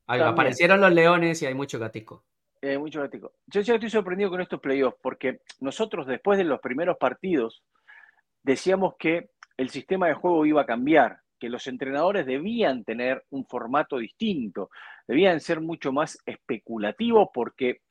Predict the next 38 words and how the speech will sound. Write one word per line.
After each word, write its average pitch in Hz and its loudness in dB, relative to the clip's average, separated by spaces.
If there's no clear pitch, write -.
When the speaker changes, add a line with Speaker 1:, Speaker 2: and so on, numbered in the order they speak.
Speaker 2:
el 147 0
hacer 170 0
cuatro 175 2
goles 185 2
no 139 -2
te 131 -4
sirve 147 -2
de 180 0
nada, 156 2
es 110 -6
lo 147 -2
mismo, 113 -4
ganas 113 -10
uno 160 -4
a 160 0
cero, 175 -2
es 123 2
lo 123 2
mismo. 95 -6
Y 254 2
realmente 247 4
sigo 233 -2
sin 190 -8
ver 208 0
esa 196 -6
especulación, 160 -2
excepto 180 0
en 175 2
dos 185 0
partidos, 180 0
que 131 -8
es 120 -8
lógico 147 -4
que 147 -8
esto - -8
había, 185 0
era 127 -2
uno, 139 -2